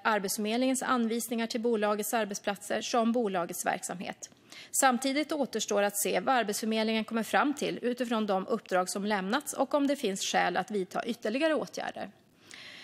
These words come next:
Samhall är bara en av flera insatser för att fler personer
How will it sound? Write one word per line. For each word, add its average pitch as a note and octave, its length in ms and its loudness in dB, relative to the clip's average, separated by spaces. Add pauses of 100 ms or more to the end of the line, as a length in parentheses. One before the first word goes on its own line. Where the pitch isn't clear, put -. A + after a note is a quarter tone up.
(120)
Samhall D4+ 480 6
är C4+ 140 6
bara B3 220 6
en C#4+ 260 4
av C4+ 80 4
flera A3 340 2
insatser G#3 600 0
för C#4 120 -2
att C#4 140 0
fler D4 300 0
personer A#3 680 0